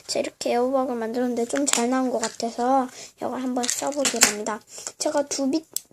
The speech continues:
두부 토핑도 있었거든요. 어, 이걸 좀, 제가, 있더라. 제가 두부 토핑을 제가 하려고 했는데 갑자기 시간이 안,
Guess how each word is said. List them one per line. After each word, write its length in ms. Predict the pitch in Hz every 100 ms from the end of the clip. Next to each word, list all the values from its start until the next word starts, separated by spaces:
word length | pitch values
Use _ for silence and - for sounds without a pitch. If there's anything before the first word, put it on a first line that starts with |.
| - -
두부 340 | 277 262 302
토핑도 880 | 370 - 330 302 285 277 277 262 233
있었거든요. 920 | 240 277 - 254 240 233 247 277 220 - - - - _ _ - 269
어, 80 |
이걸 260 | 262 254 262
좀, 180 | - 302 - - _ _
제가, 200 | - 294 285 - - - - - - - - _ _ - -
있더라. 420 | 254 254 247 277 330 - - - - - - - - - - - - - - - - - - - - -
제가 200 | - 294
두부 400 | - 294 311 381
토핑을 920 | - 381 370 320 311 302 302 294 269 277 - - - - - -
제가 320 | - 277 277
하려고 540 | 285 - 359 381 392 330
했는데 360 | 294 269 262 262 262
갑자기 280 | 262 - -
시간이 500 | - - - 202 381
안, 120 | 240